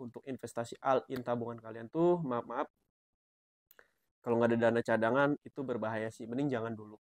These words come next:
ya. Karena pengalaman gua, nanti yang ada, yang sulit itu diri kalian di saat kalian butuh uang. Oke? Nah, jadi di sini gua harap kayak nggak ada lagi nih yang ketipu atau yang, eh, kena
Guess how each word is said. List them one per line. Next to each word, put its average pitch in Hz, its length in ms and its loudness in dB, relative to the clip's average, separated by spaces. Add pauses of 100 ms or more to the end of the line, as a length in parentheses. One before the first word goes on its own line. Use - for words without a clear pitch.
(180)
ya. 117 160 -10 (380)
Karena 113 180 -12
pengalaman 113 560 0
gua, 120 240 0 (600)
nanti 135 240 -4
yang 107 100 -4
ada, 113 220 2 (400)
yang 117 100 -8
sulit 117 300 -6
itu 180 260 2
diri 151 240 4
kalian 165 560 2 (720)
di 117 160 -12
saat 117 240 -2
kalian 113 240 -8
butuh 110 160 -14
uang. 107 280 -12 (440)
Oke? 143 160 0 (1120)
Nah, 123 160 -6
jadi 131 220 2
di 170 100 4
sini 170 480 6
gua 143 160 2
harap 156 220 8 (180)
kayak 139 240 -4 (300)
nggak 131 180 8
ada 156 160 8
lagi 156 160 10
nih 170 380 6
yang - 20 -12
ketipu - 480 -6
atau 151 560 2 (240)
yang, 120 480 -6 (480)
eh, 123 80 -4
kena 143 320 2